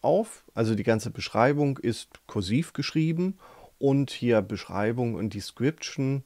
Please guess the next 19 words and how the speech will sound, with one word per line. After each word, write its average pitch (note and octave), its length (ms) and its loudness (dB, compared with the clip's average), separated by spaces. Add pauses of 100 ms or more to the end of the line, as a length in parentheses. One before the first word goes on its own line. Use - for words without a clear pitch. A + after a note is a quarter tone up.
das - 240 -6
ist - 160 -10
wiederum G#2+ 320 0
fett - 260 0
gedruckt B2+ 500 -2
und A2+ 260 -2
der G2+ 260 2
Teil F#2+ 260 -6
ist F2 260 -8
bloß G2+ 440 -6
kursiv. G#2 640 0 (300)
Und A2 160 0
da G#2 100 4
habe G#2 140 -2
ich - 100 -8
dann A#2 120 -2
die G2+ 120 -6
jeweilige G#2+ 420 -2
Beschreibung. F#2 680 -2